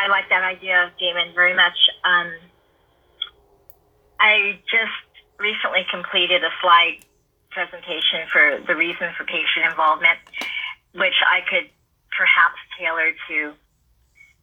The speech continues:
to that bullet a little more, you know what I mean?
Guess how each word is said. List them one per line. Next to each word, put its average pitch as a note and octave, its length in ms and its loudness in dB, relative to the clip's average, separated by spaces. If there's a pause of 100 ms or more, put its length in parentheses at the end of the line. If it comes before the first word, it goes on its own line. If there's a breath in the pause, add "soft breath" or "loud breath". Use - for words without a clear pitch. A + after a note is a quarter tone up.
(580)
to F#3+ 80 -4
that D#3+ 360 2
bullet E3 340 2 (1120)
a F3+ 60 -4
little E3+ 220 -4
more, D#3+ 400 4
you F#3+ 120 -6
know F#3 80 2
what F3+ 100 2
I F3 80 2
mean? F3 200 -8